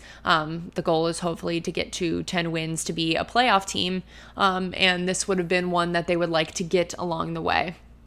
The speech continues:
Um, especially knowing coming up, you have the Texans, potentially C J Stroud coming back. You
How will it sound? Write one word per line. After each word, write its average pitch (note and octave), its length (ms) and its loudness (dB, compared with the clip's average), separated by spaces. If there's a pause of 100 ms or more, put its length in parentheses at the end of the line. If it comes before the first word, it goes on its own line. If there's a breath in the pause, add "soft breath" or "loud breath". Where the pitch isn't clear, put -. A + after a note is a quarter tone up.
(600)
Um, E3+ 380 -2
especially F3+ 500 2
knowing E3+ 320 0
coming E3+ 300 -2
up, E3 160 0
you E3+ 100 -2
have E3 320 0 (360 loud breath)
the - 60 -8
Texans, F3+ 800 2 (760 soft breath)
potentially F3 500 2
C E3+ 200 0
J E3+ 140 0
Stroud F#3 340 6
coming F3+ 320 -2
back. F3 480 6
You F3 360 -2